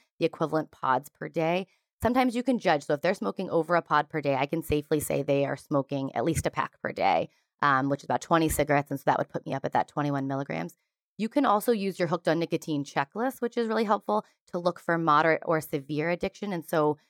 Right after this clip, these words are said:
for severe addiction to e-cigarettes, you would start at that twenty-one milligram dose. And then for moderate, you're gonna start at that fourteen milligram dose. And then you'll do that initial one for six weeks, and then you step down to the next one for about two weeks,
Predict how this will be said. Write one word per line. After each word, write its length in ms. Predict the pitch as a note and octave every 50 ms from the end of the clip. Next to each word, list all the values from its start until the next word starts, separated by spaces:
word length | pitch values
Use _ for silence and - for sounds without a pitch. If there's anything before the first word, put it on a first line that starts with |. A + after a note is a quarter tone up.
| _ _ _
for 80 | F3
severe 440 | D#3+ - - D#3 C#3+ G3 G#3+ A3 G#3+
addiction 420 | F#3+ F3+ F3 D#3+ - - D#3+ D#3
to 160 | - - D#3+ C3+
e-cigarettes, 580 | D3 D3 - - D#3 - D#3 D3 C#3+ D3 _
you 120 | - D#3 D3+
would 160 | D3+ C#3+ -
start 240 | - - C#3+ C#3+ D3
at 80 | D3
that 160 | - C3+ -
twenty-one 440 | - _ - C#3+ C#3+ C#3+ C#3 C#3 C#3
milligram 500 | C#3 C#3 C#3 C#3 C#3 - C#3 C3+ C3+ C#3
dose. 360 | C#3 - G3 G3+ G3+ G#3 - - - _ _ _ _ _ -
And 240 | D#3 D#3+ D#3+ D3+ D#3
then 320 | D3+ D3+ D3 C#3+ C#3+ C#3+ -
for 140 | - D#3+ D3+
moderate, 360 | D3+ D3 C#3+ D3 D3+ C#3+ -
you're 100 | C#3 C3
gonna 120 | D3+ C#3
start 220 | C3+ - - C#3 C#3+
at 80 | C#3+
that 140 | - - -
fourteen 420 | - - A#2 C3+ - _ - - -
milligram 420 | D#2+ - - - - D#2+ D#2 E2
dose. 340 | - - - - D#2 - - _ _ _ _ _ _ -
And 100 | F3 F3+
then 120 | F3+ F3
you'll 100 | E3+ E3
do 140 | D#3+ E3+ F3
that 200 | D#3+ E3+ D#3 -
initial 380 | - E3 E3 D#3+ - - D#3+ D#3
one 140 | D3+ D3 D3
for 140 | - D3+
six 280 | C#3+ - - C4+ - _
weeks, 160 | B3+ A3+ - -
and 80 | F#3+ E3+
then 100 | D3 D3
you 80 | C#3+
step 300 | C#3 - - C#3+ C3+ -
down 240 | - D3 D3 D3 D3
to 320 | - - E3 C#3 C#3+ D3+ -
the 80 | D#3
next 280 | D3 C#3 C3+ - _ _
one 140 | D#3+ D#3+ D3+
for 140 | - - C3
about 260 | C3+ A2+ A#2 - -
two 200 | - - - -
weeks, 320 | - F#2+ A#2 - - -